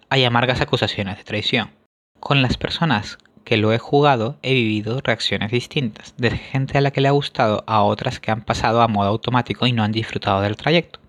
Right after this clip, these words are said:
aunque en general las sensaciones siempre son positivas. Con esto acabo la mini reseña de hoy. Muchísimas gracias por escucharla o leerla o ambas cosas.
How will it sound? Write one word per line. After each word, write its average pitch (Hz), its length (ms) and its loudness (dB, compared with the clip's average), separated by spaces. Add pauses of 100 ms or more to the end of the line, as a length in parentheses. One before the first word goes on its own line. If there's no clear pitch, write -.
(180)
aunque 160 280 2
en 156 80 0
general 160 300 0
las 160 120 4
sensaciones 135 640 -4
siempre 98 360 -6
son 104 160 -6
positivas. - 640 -4 (1600)
Con 139 220 2
esto 139 200 2
acabo 123 260 4
la 120 80 2
mini 117 200 0
reseña 110 400 -2
de 123 100 4
hoy. 147 200 6
Muchísimas 127 420 -2
gracias 117 240 -4
por 117 180 -6
escucharla 110 540 -2
o 113 80 4
leerla 120 380 2
o 101 80 -2
ambas 113 220 -2
cosas. 143 580 -2